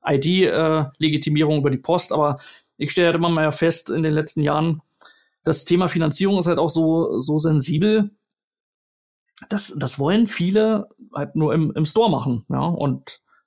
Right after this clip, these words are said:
das geht dann halt auch nur dort. Die wollen halt, ich, ich kenn's selber, wenn man dann eine Dreiviertelstunde in der Warteschleife für die I-D-Legitimierung ist, äh, hat man dann keinen Bock mehr,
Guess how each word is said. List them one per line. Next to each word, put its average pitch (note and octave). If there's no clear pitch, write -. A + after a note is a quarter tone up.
das -
geht C#3+
dann E3
halt F#3
auch F3
nur G3
dort. G#3
Die C3+
wollen F3+
halt, G3
ich, D3+
ich -
kenn's F3
selber, F3+
wenn F3+
man F3
dann F3
eine E3+
Dreiviertelstunde E3+
in D#3+
der D3
Warteschleife E3+
für D#3+
die D3
I-D-Legitimierung F3+
ist, G3
äh, -
hat F3
man D3
dann C#3
keinen D3+
Bock B3
mehr, B2+